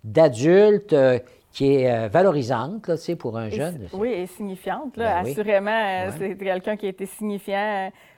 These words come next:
Speaker 2: pour plein de jeunes, là. Et puis, euh, on parle des héros, en quelque
Speaker 1: Ouais.
Speaker 2: part,
Speaker 1: Ah oui,
Speaker 2: euh,
Speaker 1: oui.
Speaker 2: euh, c'est, c'est,
Speaker 1: Ouais.
Speaker 2: ben, c'est presque un héros, un modèle, plutôt,
Speaker 1: Ouais, c'est
Speaker 2: là,
Speaker 1: ça,
Speaker 2: de se dire,
Speaker 1: ouais.
Speaker 2: euh,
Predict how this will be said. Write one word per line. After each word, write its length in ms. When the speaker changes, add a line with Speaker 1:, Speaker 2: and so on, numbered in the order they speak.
Speaker 2:
pour 140
plein 240
de 80
jeunes, 360
là. 240
Et 40
puis, 400
euh, 360
on 80
parle 260
des 140
héros, 380
en 80
quelque 180
Speaker 1:
Ouais. 60
Speaker 2:
part, 280
Speaker 1:
Ah 200
oui, 40
Speaker 2:
euh, 80
Speaker 1:
oui. 260
Speaker 2:
euh, 840
c'est, 240
c'est, 220
Speaker 1:
Ouais. 340
Speaker 2:
ben, 100
c'est 80
presque 240
un 360
héros, 380
un 120
modèle, 500
plutôt, 240
Speaker 1:
Ouais, 120
c'est 40
Speaker 2:
là, 140
Speaker 1:
ça, 40
Speaker 2:
de 40
se 40
dire, 160
Speaker 1:
ouais. 200
Speaker 2:
euh, 40